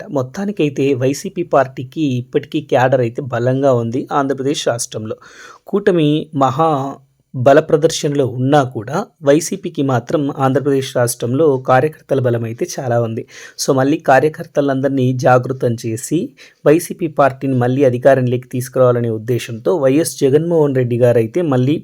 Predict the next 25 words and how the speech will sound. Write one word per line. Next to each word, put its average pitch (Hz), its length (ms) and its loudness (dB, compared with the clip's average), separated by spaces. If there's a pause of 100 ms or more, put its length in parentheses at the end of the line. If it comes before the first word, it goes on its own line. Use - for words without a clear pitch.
పాదయాత్ర 156 500 4
టూ 135 180 -4
పాయింట్ 131 360 -2
ఫోర్ 131 140 -4
స్టార్ట్ 123 520 -4
చేయాలని 117 320 0
అయితే 113 220 -4
నిర్ణయించుకున్నారంట. 123 920 -2 (600)
ఆయన 170 340 4 (120)
పాదయాత్ర 185 500 2
ఎక్కడి 135 280 -2
నుంచి 156 260 -2
ప్రారంభిస్తారన్నది 131 920 0
ఇంకా 135 180 -2
క్లారిటీ 135 500 -4
లేదు. 120 360 -4
అయితే 139 400 2 (140)
పాదయాత్రల 165 640 0
వల్ల 139 260 4
వాళ్ళకి 131 440 2 (100)
చాలా 131 180 2
లాభం 127 380 2
ఉంటుందని 120 500 -2
వాళ్ళకి 135 340 0
తెలుసు. 107 360 -6